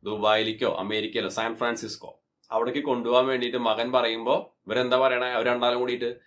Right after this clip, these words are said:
അവിടുത്തെ സ്ഥലങ്ങളുടെ പേര് തന്നെ നമുക്ക് കേട്ടാൽ മനസ്സിലാവില്ല. ചാത്തോത്തുമുക്ക് എന്നൊക്കെ പറയുന്ന പോലെ നമ്മുടെ സ്ഥലങ്ങള് കിനാശ്ശേരി, ചാത്തോത്തുമുക്ക്, അതൊക്കെ കേൾക്കുമ്പോ തന്നെ ഇവർക്കൊരു സന്തോഷം, അല്ലെ? അപ്പൊ അവരുടെ സന്തോഷം എന്തായിരുന്നു?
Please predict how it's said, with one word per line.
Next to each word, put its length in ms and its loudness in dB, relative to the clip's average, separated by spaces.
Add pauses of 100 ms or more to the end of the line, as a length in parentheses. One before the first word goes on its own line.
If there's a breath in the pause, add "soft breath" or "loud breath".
(120 soft breath)
അവിടുത്തെ 260 0
സ്ഥലങ്ങളുടെ 520 2
പേര് 440 2
തന്നെ 140 4
നമുക്ക് 200 -2
കേട്ടാൽ 320 2
മനസ്സിലാവില്ല. 520 -4
ചാത്തോത്തുമുക്ക് 720 -6
എന്നൊക്കെ 240 -4
പറയുന്ന 360 0
പോലെ 220 0
നമ്മുടെ 400 0
സ്ഥലങ്ങള് 540 2 (640)
കിനാശ്ശേരി, 580 0
ചാത്തോത്തുമുക്ക്, 680 -4
അതൊക്കെ 240 -2
കേൾക്കുമ്പോ 540 0
തന്നെ 120 4
ഇവർക്കൊരു 280 -2
സന്തോഷം, 440 -6 (280)
അല്ലെ? 240 2 (320 loud breath)
അപ്പൊ 140 2
അവരുടെ 340 6
സന്തോഷം 380 4
എന്തായിരുന്നു? 560 2